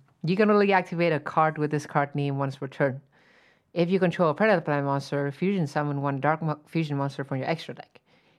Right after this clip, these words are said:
using monsters from either field as m-, fusion material,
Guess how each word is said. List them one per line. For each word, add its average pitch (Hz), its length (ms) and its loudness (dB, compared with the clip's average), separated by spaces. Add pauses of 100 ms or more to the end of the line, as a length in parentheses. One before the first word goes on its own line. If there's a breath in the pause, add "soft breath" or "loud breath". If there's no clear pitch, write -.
using 156 280 0
monsters 165 440 0
from 147 180 -4
either 165 320 4
field 147 260 -2
as 135 200 -6
m-, 139 220 -6
fusion 139 300 -4
material, 135 500 -10